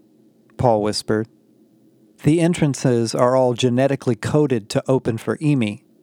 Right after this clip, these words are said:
Isaiah said. "So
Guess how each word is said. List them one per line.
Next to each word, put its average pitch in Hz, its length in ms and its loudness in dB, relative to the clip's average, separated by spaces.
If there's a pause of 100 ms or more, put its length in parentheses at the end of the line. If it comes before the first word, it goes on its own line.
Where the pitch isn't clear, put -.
(360)
Isaiah 113 400 -2
said. 110 400 -4 (880)
"So 180 400 0